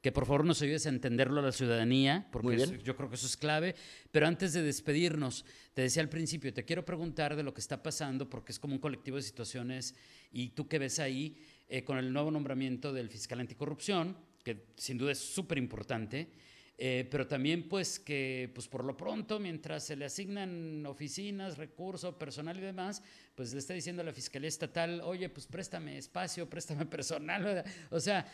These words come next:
Speaker 1: cuando además, Lick, tenemos, pues, esta, esta situación de que sabemos que en la propia Fiscalía no tienen suficiente presupuesto, no tienen suficiente personal,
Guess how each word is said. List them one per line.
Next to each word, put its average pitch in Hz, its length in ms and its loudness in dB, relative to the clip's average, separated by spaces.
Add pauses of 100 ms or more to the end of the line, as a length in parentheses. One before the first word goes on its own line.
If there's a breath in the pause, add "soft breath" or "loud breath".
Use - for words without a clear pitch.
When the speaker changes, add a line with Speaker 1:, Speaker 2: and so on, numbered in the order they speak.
(340 loud breath)
Speaker 1:
cuando 156 540 4 (240)
además, 147 540 2
Lick, 190 320 -2
tenemos, 147 420 4
pues, 131 220 -2
esta, 165 440 4
esta 131 280 -4
situación 143 400 -2
de 156 80 0
que 127 80 -8
sabemos 131 460 0 (280 loud breath)
que 143 100 -2
en 123 60 2
la 117 140 2
propia 170 240 -2
Fiscalía 160 640 -2
no 110 260 0
tienen 254 200 6
suficiente 151 380 0
presupuesto, 135 640 -6
no 127 200 -6
tienen 196 280 2
suficiente 135 380 0
personal, 139 560 -6